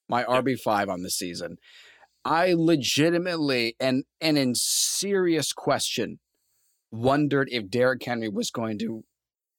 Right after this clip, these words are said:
Speaker 1: stay in the top ten. Going into this season,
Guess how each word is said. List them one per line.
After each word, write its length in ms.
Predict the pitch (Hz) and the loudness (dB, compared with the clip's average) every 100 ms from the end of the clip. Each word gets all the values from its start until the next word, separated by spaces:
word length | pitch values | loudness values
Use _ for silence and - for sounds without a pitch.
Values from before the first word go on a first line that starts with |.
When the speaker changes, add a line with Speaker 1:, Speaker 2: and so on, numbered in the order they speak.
| - | -8
Speaker 1:
stay 320 | - 139 117 | -4 0 0
in 80 | 107 | -2
the 60 | |
top 240 | - 104 95 | -4 -6 -6
ten. 260 | 92 - - _ _ _ _ _ _ _ _ _ 117 | -8 -10 -14 _ _ _ _ _ _ _ _ _ -2
Going 320 | 135 147 147 | 2 4 4
into 260 | 147 139 | 2 0
this 360 | 120 120 - - | -2 -2 -4 -8
season, 540 | - - 131 113 120 | -8 -4 -2 -2 -2